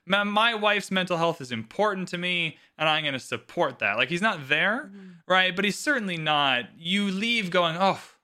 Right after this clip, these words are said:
Speaker 1: that went better than I thought that was gonna go. Like, it was a huge relief for me when I watched
Speaker 2: Yeah.
Speaker 1: that scene, and it just ends,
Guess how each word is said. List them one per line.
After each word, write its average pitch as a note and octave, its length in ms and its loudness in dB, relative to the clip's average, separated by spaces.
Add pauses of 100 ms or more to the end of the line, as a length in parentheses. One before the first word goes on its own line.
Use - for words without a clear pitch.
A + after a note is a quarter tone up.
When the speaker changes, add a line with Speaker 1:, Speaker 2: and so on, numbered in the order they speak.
(400)
Speaker 1:
that C4 160 2
went D3+ 160 0
better C#3 220 2
than A2+ 140 -2
I F3 140 2
thought B2+ 200 0
that A2+ 120 2
was A2 160 -4
gonna G#2 200 -6
go. G2+ 260 0
Like, D3 120 0
it E3 40 2
was E3+ 120 0
a F3 60 2
huge G#3 220 0
relief C#3+ 360 -2
for C3 120 -8
me A#2 220 -2
when A2+ 120 -4
I G#2+ 160 0
watched A2 540 -2
Speaker 2:
Yeah. A#2 160 2
Speaker 1:
that - 140 -16
scene, C3+ 280 -4
and C3 100 0
it A#2+ 60 -2
just C#3 200 -6
ends, C#3+ 480 -2